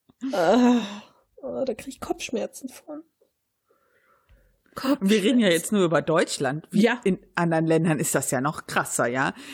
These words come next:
Speaker 2: Nehmen wir als mal als Beispiel Kreta, ja, sind wir erst letztens noch gewesen. Letztens ist gut, ist ja auch wieder ein Jahr her.
Speaker 1: <laughs>
Speaker 2: Vor, vor zehn Jahren, wo wir das letzte Mal da waren,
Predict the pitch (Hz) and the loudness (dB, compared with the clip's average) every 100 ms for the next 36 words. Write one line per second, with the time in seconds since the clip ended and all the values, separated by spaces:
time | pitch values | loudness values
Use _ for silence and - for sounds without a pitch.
0 | 233 208 190 - 170 180 147 - - 151 | 0 2 2 0 -2 -2 -2 -2 -2 0
1 | 147 156 - 220 254 - _ _ _ _ | 0 0 -2 0 0 -2 _ _ _ _
2 | _ _ _ - _ - 175 160 - 226 | _ _ _ -20 _ -2 0 0 -2 0
3 | 262 - _ _ _ - 151 156 240 247 | -2 -4 _ _ _ -6 -2 0 -2 -2
4 | 220 208 160 175 - 185 - 180 170 170 | 0 2 2 0 0 -4 -4 -6 -8 -2
5 | 156 156 196 233 - _ _ _ _ _ | 0 2 2 -2 -6 _ _ _ _ _
6 | _ - 147 - 180 160 - 160 147 143 | _ -4 -2 0 0 0 0 0 0 0
7 | 165 190 160 151 147 147 147 190 - 262 | 0 2 2 0 0 0 0 0 -2 -4
8 | 339 349 339 196 196 180 - - - 220 | -2 -2 0 0 2 0 -2 -12 -2 0
9 | 208 - 349 320 254 202 170 196 185 208 | 2 2 2 4 4 4 2 0 0 -2
10 | 214 214 196 165 143 131 120 123 | -4 -2 0 0 -2 -2 -6 -8